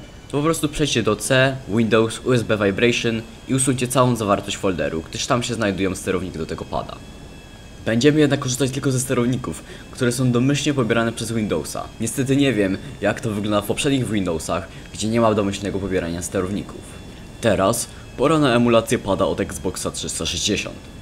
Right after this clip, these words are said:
W tym celu pobieramy program X Output oraz dwa programy, które będę nazywać po prostu paczkami sterowników,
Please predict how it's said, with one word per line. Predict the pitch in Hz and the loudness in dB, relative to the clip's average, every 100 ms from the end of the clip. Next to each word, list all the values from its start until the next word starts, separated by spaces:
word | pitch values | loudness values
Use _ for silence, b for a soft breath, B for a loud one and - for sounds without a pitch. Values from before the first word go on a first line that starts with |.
| - - | -16 -12
W | |
tym | - 160 | -2 0
celu | 147 123 113 | 2 0 0
pobieramy | 107 110 110 104 | 0 0 0 0
program | - 107 104 - | 0 2 0 0
X | - - | -4 -4
Output | 92 87 - 180 - B B B - | -2 -4 -2 -2 -2 B B B -2
oraz | 185 151 | 0 2
dwa | 120 - | 2 4
programy, | 135 120 127 123 | 4 2 2 2
które | 117 160 147 | -2 0 0
będę | 123 110 | 2 -2
nazywać | 101 107 101 | -2 -2 -2
po | 107 | -2
prostu | 104 101 95 | -2 -4 -4
paczkami | 104 - 95 | -4 -2 -4
sterowników, | 95 - 87 85 92 - 85 | -4 -4 -4 -4 -4 -4 -6